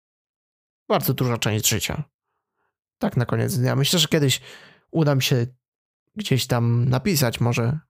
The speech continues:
coś swojego, ale do tego chyba trzeba mieć trochę daru albo talentu,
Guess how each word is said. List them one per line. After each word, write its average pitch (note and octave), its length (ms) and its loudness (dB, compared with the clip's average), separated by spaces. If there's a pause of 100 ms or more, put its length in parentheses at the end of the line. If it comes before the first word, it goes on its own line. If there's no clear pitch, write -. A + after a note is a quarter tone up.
(200)
coś C3 160 -2
swojego, F#3+ 520 0 (960)
ale C#4 160 2
do C3 100 0
tego B2+ 280 0
chyba - 180 0
trzeba A#2+ 260 -2
mieć B2 160 -2
trochę B2+ 260 -2
daru A#2+ 460 0 (520)
albo B2 260 -2
talentu, A#2+ 480 0